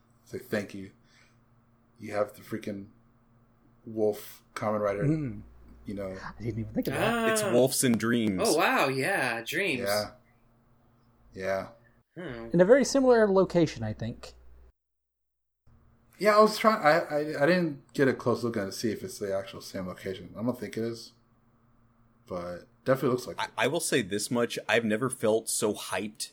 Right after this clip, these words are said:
Speaker 4: for a secondary writer getting a form upgrade since Cross Magma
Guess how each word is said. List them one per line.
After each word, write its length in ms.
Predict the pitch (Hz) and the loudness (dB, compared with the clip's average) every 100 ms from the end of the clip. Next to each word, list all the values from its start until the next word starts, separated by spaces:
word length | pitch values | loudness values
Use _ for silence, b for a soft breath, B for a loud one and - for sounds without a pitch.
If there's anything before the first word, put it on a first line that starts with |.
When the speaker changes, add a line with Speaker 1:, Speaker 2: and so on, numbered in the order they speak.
| _ _ _ _ | _ _ _ _
Speaker 4:
for 460 | - 110 104 104 - | -10 -4 -2 -2 -4
a 120 | 98 | -6
secondary 580 | - 107 117 107 110 104 | -2 -2 0 0 -2 -2
writer 400 | 98 101 104 101 | 0 0 0 -2
getting 300 | 98 104 101 | 0 0 0
a 60 | |
form 400 | - - 98 104 | -6 -4 -2 0
upgrade 540 | 107 - 107 104 101 87 | -2 -4 -2 -2 -2 -4
since 680 | - 101 95 90 - - - | -4 -4 -4 -4 -4 -6 -8
Cross 420 | - 110 98 - | -6 -2 -2 -2
Magma 720 | 101 85 82 101 110 117 117 | -4 -2 -2 -2 -4 -4 -4